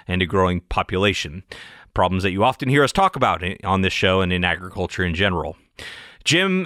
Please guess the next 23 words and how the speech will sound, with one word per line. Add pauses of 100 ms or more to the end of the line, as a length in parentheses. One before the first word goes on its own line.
(120)
discovered
indoor
farming
in
twenty
fourteen
and,
and
kinda
went
all
in
on
building
his
network,
doing
pro
bono
consulting
in
the
space,